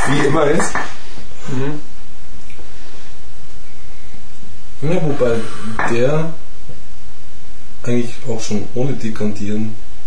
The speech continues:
Speaker 2: gut ist.
Speaker 1: Mhm.
Speaker 2: Wir hatten's ja auch schon, dass man wirklich dekantieren musste.
Speaker 1: Mhm.
Speaker 2: Hatten wir auch schon.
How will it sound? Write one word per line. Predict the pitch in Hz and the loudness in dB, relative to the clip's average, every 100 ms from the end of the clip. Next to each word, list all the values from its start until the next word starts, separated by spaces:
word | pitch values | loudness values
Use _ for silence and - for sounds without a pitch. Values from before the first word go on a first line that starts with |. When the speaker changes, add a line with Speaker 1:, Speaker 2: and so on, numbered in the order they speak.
| - - - - - - - - - - - | 0 0 0 0 0 0 0 0 0 0 0
Speaker 2:
gut | - 101 - | 0 0 0
ist. | - - - - | 0 0 0 2
Speaker 1:
Mhm. | 120 113 - - | 2 2 2 2
Speaker 2:
Wir | 110 104 | 0 0
hatten's | 107 131 - | 0 0 0
ja | |
auch | - - | 0 0
schon, | - 113 | 0 0
dass | 107 | 0
man | 110 107 104 | 0 0 0
wirklich | 107 110 | 0 0
dekantieren | 95 90 101 - 120 92 | 0 0 0 0 0 0
musste. | - - - - - - - - - | 0 0 0 0 0 0 0 0 0
Speaker 1:
Mhm. | 117 113 131 - - - - | 0 0 0 0 0 0 0
Speaker 2:
Hatten | 110 - | 0 0
wir | 107 | 0
auch | 107 - | 0 0
schon. | - | 0